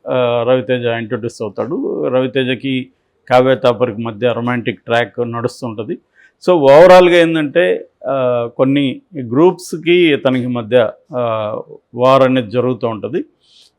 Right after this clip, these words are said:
ఈ క్రమంలో అసలు రవితేజ క్యారెక్టర్ ఏంటి, అతను ఎవరు, అతను ఎందుకు ఇలాగా ఇది చేస్తున్నాడు, ఇవన్నీ మన కథలో రివీల్ అవుతా వెళ్తాయి.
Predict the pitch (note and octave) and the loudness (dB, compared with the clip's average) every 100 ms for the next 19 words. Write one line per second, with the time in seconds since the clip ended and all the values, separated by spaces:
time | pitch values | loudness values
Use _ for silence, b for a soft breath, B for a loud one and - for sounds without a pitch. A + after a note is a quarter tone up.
0 | - D3 E3 D#3+ E3+ F3 F3+ E3+ E3 C#3+ | -8 -2 0 2 4 6 8 6 4 0
1 | C#3 C3+ B2+ A#2+ C#3+ D3+ C#3+ C#3 C3+ C3+ | 0 0 2 4 4 2 4 4 2 4
2 | B2+ B2 - A#2 A#2 A2+ C3+ B2+ G2+ A2+ | 2 2 -2 -6 -6 -6 -2 -2 -2 -6
3 | A2 A#2 B2+ B2+ C3 D3 C#3 B2 A#2 A2+ | -4 0 0 0 -2 -2 0 -2 -2 -8
4 | A#2 C3 C3+ C3+ B2 A#2 A#2+ A2+ A2 - | -4 -2 0 0 0 2 2 0 -4 -8
5 | B2 G#2+ B2 B2 - A#2 A#2 E3+ D3+ C3 | -12 -8 -6 -8 -10 -10 -4 -2 0 0
6 | D3 D3+ A#2+ C3 D3 A#2+ B2 B2 G#2 B2+ | 0 0 -2 -4 -6 -6 -2 -2 0 -2
7 | F3 D3 A2+ B2+ C3 A#2+ A2+ G2+ E3+ A2+ | 0 -2 -2 -2 -2 -2 -4 -2 -2 -2
8 | F#2+ G#2 | -8 -10